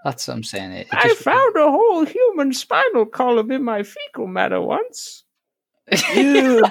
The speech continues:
Speaker 2: might wanna get that checked out." Yeah. <laughs>
Speaker 1: Exactly.
Speaker 2: I could just quote that movie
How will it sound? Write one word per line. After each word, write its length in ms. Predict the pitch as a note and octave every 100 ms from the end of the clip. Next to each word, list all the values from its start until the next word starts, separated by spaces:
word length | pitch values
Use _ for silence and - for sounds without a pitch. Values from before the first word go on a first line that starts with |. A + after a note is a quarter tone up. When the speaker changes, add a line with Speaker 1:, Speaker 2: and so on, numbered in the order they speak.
| -
Speaker 2:
might 160 | B3 G#3+
wanna 220 | G#3+ F#3+
get 240 | E3 G3 F#3
that 180 | D#3+ D3
checked 300 | E3+ D3+ -
out." 200 | - - _ _ _ _ _ _ _ _
Yeah. 1040 | B2 C3+ A2 C#2+ C2+ - B1 F2 G3 - -
<laughs> 60 | - - _ _ _ _ -
Speaker 1:
Exactly. 840 | C3+ B2+ A2+ F#2+ F#2 - A#2 G#2+
Speaker 2:
I 160 | G2 G3
could 100 | A3
just 140 | A#3 E3 E3
quote 240 | - E3+ E3+
that 120 | D#3+ D#3
movie 540 | D3+ D3 D3 D3 C#3+